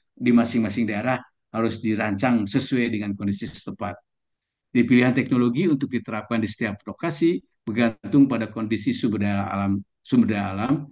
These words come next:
serta budaya setempat dan tingkat kebudayaan petani skala kecil. Tentu saja pada saat kita membina petani skala kecil di Jawa akan berbeda dengan di Sumatera,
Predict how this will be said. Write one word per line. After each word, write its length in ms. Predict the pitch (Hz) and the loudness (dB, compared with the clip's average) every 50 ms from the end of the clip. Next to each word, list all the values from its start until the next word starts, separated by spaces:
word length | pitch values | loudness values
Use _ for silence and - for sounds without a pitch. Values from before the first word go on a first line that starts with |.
| _ _ _ | _ _ _
serta 400 | _ _ - 117 107 - 117 113 | _ _ -6 -6 -2 -2 -4 -4
budaya 480 | 110 110 110 107 107 104 107 104 104 101 | -2 -4 -4 -2 -2 -4 -4 -6 -8 -10
setempat 720 | 101 - - 98 95 98 92 - 95 92 101 123 165 196 - - _ _ _ _ _ _ _ - | -14 -12 -12 -12 -10 -10 -12 -10 -6 -2 0 0 0 0 -2 -12 _ _ _ _ _ _ _ 0
dan 240 | 120 135 143 147 143 | 4 6 6 6 6
tingkat 560 | 147 170 156 143 147 - 156 147 - - - _ _ _ _ - | 6 4 4 4 4 2 0 0 0 -6 -16 _ _ _ _ -4
kebudayaan 640 | 139 120 110 120 113 117 113 113 113 110 113 113 101 | -4 -2 0 0 0 0 -2 -2 -2 -4 -4 -6 -6
petani 320 | 104 101 98 101 101 101 | -8 -8 -4 -2 -2 -2
skala 320 | 101 101 - - 95 95 | -2 -4 -8 -12 -12 -12
kecil. 400 | 95 _ _ - 107 98 92 98 - _ _ _ _ _ _ _ _ _ _ - | -14 _ _ -8 -6 -6 -6 -8 -12 _ _ _ _ _ _ _ _ _ _ -4
Tentu 240 | 98 95 98 131 | -4 0 2 2
saja 560 | 117 - 101 98 95 82 98 110 123 156 196 196 - _ _ _ _ _ _ _ _ | 2 2 -2 -6 -6 -2 0 2 2 2 2 -2 -6 _ _ _ _ _ _ _ _
pada 160 | _ 101 101 | _ -2 -2
saat 240 | 101 98 110 107 101 | -2 -2 -4 -6 -8
kita 400 | - 104 - 117 110 107 - - - _ _ _ _ | -8 -4 -2 -2 -2 -2 -4 -8 -16 _ _ _ _
membina 640 | - 104 104 101 92 98 101 107 107 113 113 110 98 | -4 -2 -2 -2 -2 0 0 0 2 0 -2 -4 -6
petani 400 | - 110 101 110 107 107 101 101 | -8 -8 -6 -4 -4 -4 -4 -4
skala 320 | 101 - 98 101 101 101 | -6 -6 -4 -4 -4 -4
kecil 400 | 104 110 101 - 113 107 104 98 101 - _ _ _ _ _ _ | -6 -8 -6 -4 -4 -2 -2 -4 -6 -8 _ _ _ _ _ _
di 320 | _ - 95 98 98 95 92 | _ -6 -2 0 0 0 0
Jawa 600 | 98 107 95 - 95 127 156 - - - _ _ | -2 -4 -4 -2 -2 -2 -2 -4 -8 -18 _ _
akan 240 | - 101 101 110 107 104 98 | -14 -10 -6 -4 -2 0 0
berbeda 440 | 101 101 95 98 101 113 123 120 104 | 0 0 0 0 0 0 0 0 -2
dengan 280 | 101 101 101 98 98 | -2 -2 -2 -2 -4
di 80 | 98 - | -6 -8
Sumatera, 480 | - 104 92 - - - 117 143 160 | -10 -10 -10 -10 -8 -4 -4 -4 -4